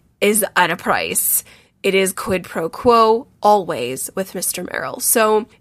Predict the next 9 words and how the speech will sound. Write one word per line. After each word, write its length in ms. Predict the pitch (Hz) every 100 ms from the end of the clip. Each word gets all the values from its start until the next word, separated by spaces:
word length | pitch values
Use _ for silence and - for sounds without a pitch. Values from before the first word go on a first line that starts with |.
| _
interesting 960 | 302 285 294 349 302 269 269 - 269 254
character, 680 | 262 226 233 - 247 247 - - 190 -
definitely 600 | 196 - 226 220 - 202
steals 500 | - - 202 202 240
the 100 | 180
show 540 | - 170 165 185 226 -
as 340 | 185 196 208
that 340 | 202 165 -
grifter, 760 | - 185 180 - 185 170 170